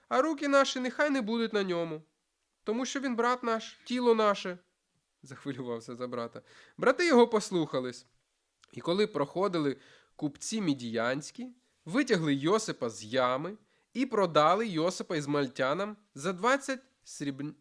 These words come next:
срібняків, а вони відвели Йосипа в Єгипет. Рувім же прийшов знов до ями,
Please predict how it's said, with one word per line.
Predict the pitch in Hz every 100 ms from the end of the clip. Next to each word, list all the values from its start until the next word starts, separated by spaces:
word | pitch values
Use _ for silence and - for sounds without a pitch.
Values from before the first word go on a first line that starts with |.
| _ _ _ _ _ _ _
срібняків, | - - 160 180 156 143 - 202 254 - _ _ _ _ _ _ _
а | 196 220
вони | 254 294 294
відвели | 185 160 240 208
Йосипа | 139 160 185 175
в | 139
Єгипет. | 135 113 104 101 - _ - - _ _ _ _ 135
Рувім | 139 220 285
же | 247
прийшов | 202 190 - 190
знов | 151 160 139
до | 127
ями, | 117 147 233 247